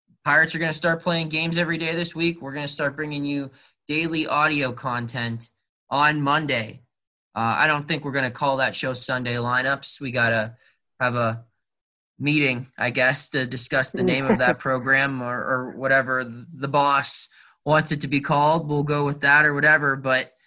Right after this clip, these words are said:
Speaker 1: we're gonna be bringing you a lot more of these discussions, um,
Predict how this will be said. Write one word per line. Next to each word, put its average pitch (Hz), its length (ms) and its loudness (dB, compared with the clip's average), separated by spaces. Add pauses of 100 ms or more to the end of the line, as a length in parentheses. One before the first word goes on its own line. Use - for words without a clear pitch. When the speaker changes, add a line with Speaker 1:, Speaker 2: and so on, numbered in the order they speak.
(340)
Speaker 1:
we're 147 120 0
gonna 160 180 2
be 156 100 0
bringing 156 320 0
you 156 120 -2
a 143 40 0
lot 147 260 2
more 156 240 -2
of 151 80 -2
these 151 220 -2
discussions, 165 880 -2 (260)
um, 127 540 0